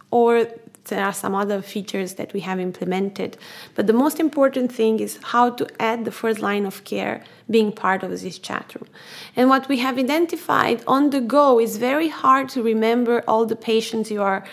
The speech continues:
treating. And like this, you have always the context of the patient. So you can speak in the context of a patient. You can easily identify, "Ah, okay, this is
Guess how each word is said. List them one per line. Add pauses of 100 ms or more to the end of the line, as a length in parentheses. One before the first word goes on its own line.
(440)
treating. (1040)
And
like
this,
you
have
always
the
context
of
the
patient.
So
you
can
speak
in
the
context
of
a
patient.
You
can
easily
identify,
"Ah,
okay,
this
is